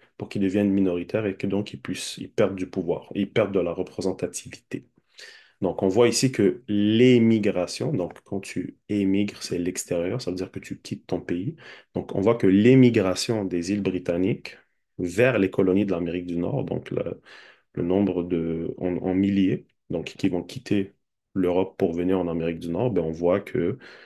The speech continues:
à partir de l'acte d'union en mille huit cent quarante, on a vraiment une montée. Euh, carrément, entre mille huit cent quarante-cinq et mille huit cent cinquante, ça se rend jusqu'à cent dix mille, euh, cent dix mille,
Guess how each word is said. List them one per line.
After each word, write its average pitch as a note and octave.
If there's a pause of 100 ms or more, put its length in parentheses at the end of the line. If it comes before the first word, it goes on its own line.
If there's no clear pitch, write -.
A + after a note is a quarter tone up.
(220)
à -
partir G2
de F#2+
l'acte F2+
d'union F2+
en G2
mille E2+
huit E2+
cent E2
quarante, F2
on F2
a D#2+
vraiment E2+
une F2
montée. E2+ (560)
Euh, D#2+ (360)
carrément, F2+
entre G2+
mille F#2
huit F#2
cent G#2
quarante-cinq F#2
et G2
mille F2+
huit F2+
cent -
cinquante, -
ça G2
se -
rend G#2
jusqu'à F#2
cent A2+
dix G2
mille, F#2+ (1000)
euh, E2
cent G#2+
dix F#2
mille, F#2+